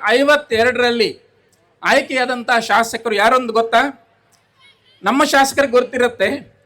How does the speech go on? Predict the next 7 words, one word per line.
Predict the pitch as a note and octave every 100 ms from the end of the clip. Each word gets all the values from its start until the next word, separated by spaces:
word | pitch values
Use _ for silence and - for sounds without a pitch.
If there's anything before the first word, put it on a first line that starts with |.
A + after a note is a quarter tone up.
| -
ಏಕೆಂದ್ರೆ | G3 A#3 A3+ A3+ D3+ - _ _ _ _ -
ಅವರು | G3 A#3 A3+ F3+ A2+ - _ _ _ _ _
ಶಾಸಕರಾಗಿರೋದ್ರಿಂದ | - A3 A#3+ C#4+ C4 B3 B3 A#3+ A3+ A3 A#3+
ಅವ-, | A3+ A3
ಅವರ, | G#3+ A3+ A#3
ಅವ್ರಿಗಿರುವಂಥ | G#3+ F3 B3 D4+ D4 C4+ C4
ಹಿಸ್ಟ್ರಿ | B3 A#3+ - G#3 -